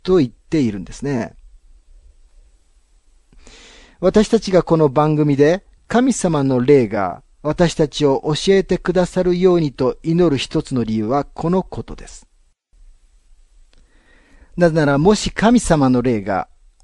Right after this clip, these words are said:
あなたと私と教えてくださらなければ、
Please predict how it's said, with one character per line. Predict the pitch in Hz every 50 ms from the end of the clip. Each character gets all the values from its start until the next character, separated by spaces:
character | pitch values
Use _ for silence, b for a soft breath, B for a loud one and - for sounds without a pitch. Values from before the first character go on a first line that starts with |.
| _ -
あ | - 160
な | 190 208 208
た | - 156
と | 135 - 139 123 120
私 | 123 123 120 - 170 165 - - -
と | - - 180 160 131 120 - _ _
教 | - 143 - - -
え | 185 190 185
て | - - 180 165
く | - - 165
だ | 170 170
さ | 165 - - 180
ら | 170 170
な | 156 131 123 120
け | - 120
れ | 101 101
ば、 | 82 95 92 80 82 92